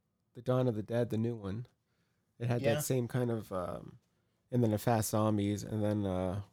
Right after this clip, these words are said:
Speaker 1: World War Z, and twenty-eight Days Later. It's kinda like a little mixture of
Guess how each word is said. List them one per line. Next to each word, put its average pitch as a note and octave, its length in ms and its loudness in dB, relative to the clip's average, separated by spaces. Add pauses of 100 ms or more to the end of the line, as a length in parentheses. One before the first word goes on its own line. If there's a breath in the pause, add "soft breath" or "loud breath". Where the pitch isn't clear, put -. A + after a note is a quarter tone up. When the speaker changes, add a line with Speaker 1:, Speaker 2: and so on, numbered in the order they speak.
Speaker 1:
World A2 240 -2
War G2+ 140 -6
Z, G#2 420 -4 (420)
and A2+ 220 0
twenty-eight A#2+ 320 0
Days A2 200 -2
Later. A2 320 0
It's F2 160 -6
kinda B2+ 220 -8
like A2 160 -4
a F2 60 6
little G#2+ 240 -2
mixture G#2 500 -8
of E2+ 220 -8